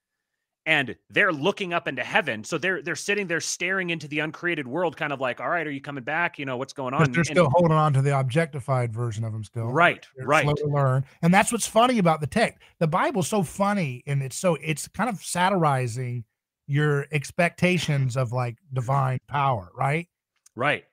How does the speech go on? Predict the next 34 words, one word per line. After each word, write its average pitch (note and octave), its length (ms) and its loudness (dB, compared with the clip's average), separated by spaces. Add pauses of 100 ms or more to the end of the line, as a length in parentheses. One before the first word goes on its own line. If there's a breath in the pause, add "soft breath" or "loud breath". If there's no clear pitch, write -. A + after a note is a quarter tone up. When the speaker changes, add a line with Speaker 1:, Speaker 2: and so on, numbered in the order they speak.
(160)
Speaker 2:
And E3+ 100 4
that's A3+ 160 6
why A3 180 4
if E3+ 100 0
you're G#3 100 4
always B3+ 320 2
craving G3+ 460 2
for D#3+ 220 -4
a C3 40 -4
king F3+ 380 0
or C3+ 100 -2
a C3 60 0
Caesar, G3 340 -4
you're A3 160 -6
not C4+ 240 -2
letting G#3+ 240 0
the F#3+ 80 0
Bible F#3+ 340 2
read G#3+ 320 -4
you. D4 440 -4
You F#3 160 0
know F3 60 2
what F3 80 0
I - 20 0
mean? F#3+ 180 -2
You're F3+ 100 2
still, G#3+ 380 0
Speaker 1:
Mm. C3 300 -6 (100)
Speaker 2:
you're F3+ 140 2
still A#3 340 0
going G3+ 300 2
off G3+ 240 2
to G3 80 -8
this, F#3 340 -4